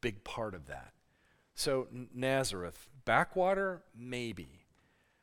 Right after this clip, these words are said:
but it's not without significance in God's story, which might be just an encouraging thought for you today, that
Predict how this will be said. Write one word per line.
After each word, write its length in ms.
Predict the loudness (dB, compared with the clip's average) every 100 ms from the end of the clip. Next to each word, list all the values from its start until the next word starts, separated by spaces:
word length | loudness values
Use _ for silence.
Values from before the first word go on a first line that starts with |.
| _ _ -4
but 120 | -2
it's 200 | 0 0
not 360 | 2 0 0
without 440 | -4 -2 -2 -2 -4
significance 920 | -6 -6 -6 -8 -8 -12 -10 -8 -8
in 140 | -8
God's 360 | -8 -8 -8 -8
story, 640 | -8 -8 -10 -10 -12 -16 -20 _ _ _ _ _ _ _ _ _ _ _ _ _ _ _ _ _ _
which 200 | -6 -4
might 200 | -2 0
be 120 | 0
just 240 | -4 -4 -6
an 120 | -8
encouraging 580 | -10 -6 -4 -4 -6 -10
thought 280 | -6 -6 -8
for 120 | -14
you 120 | -14
today, 420 | -14 -18 -20 -20 _ _ _ _ _ _ _ _ _ _ -12
that 440 | -2 0 0 -4